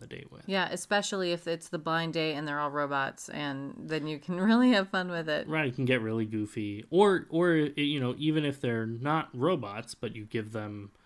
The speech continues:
Speaker 1: you know, you make them all wind elementals or whatever, uh, these, these other creatures from, from different planes.
Speaker 2: Mm-hmm.
Speaker 1: Um, that could still be, like, a tremendous amount of fun to hand over to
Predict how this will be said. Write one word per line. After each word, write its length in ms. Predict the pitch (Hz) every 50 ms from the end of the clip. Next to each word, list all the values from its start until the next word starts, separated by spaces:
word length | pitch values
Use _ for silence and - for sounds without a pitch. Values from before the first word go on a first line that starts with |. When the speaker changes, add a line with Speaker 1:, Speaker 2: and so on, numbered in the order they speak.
| _ _ _ _ _ _ _
Speaker 1:
you 120 | - 131 120
know, 100 | 110 107
you 160 | 107 110 110
make 280 | 110 110 113 110 110
them 160 | - 113 104 104
all 340 | 101 101 101 101 98 98 98 _ _ _ _ _ 127 120 - _ _ _ _ _ - - _ _
wind 380 | - 87 - 143 135 139 127 123
elementals 680 | 117 113 110 107 110 107 104 - 117 110 104 104 104
or 80 | 104 101
whatever, 680 | 104 113 120 139 147 139 110 104 101 101 101 110 117 - _ _ _ _ _ _ _ -
uh, 240 | 120 104 101 101 101
these, 260 | 110 117 113 110 110
these 220 | - 127 120 127
other 680 | 127 131 131 120 120 113 110 110 110 107 107 104 104 - - - _ _
creatures 540 | - - 151 143 139 - 110 104 104 101 -
from, 500 | - - 117 104 104 104 107 107 107 107 - _ _ _ _ _ _ _ _
from 680 | _ - 123 107 104 104 104 104 104 104 104 107 113 107 110
different 400 | 117 127 127 127 110 107 - - _ _
planes. 580 | - - 139 135 120 101 98 104 107 - - - - -
Speaker 2:
Mm-hmm. 320 | 185 175 160 170 - - -
Speaker 1:
Um, 580 | 123 113 110 107 104 104 101 101 104 107 - - _ _ _ _ -
that 120 | 143 139
could 140 | - 147 -
still 160 | - 220 208
be, 160 | 156 127 117
like, 220 | 110 110 110 107 117
a 40 |
tremendous 520 | 110 - - 123 117 113 110 110 107 - -
amount 240 | 113 110 107 107 104
of 80 | -
fun 240 | - 123 110 110 104
to 100 | - 120
hand 280 | 104 - 113 110 104 101
over 260 | 101 101 98 104 98
to 340 | 98 104 104 104 107 113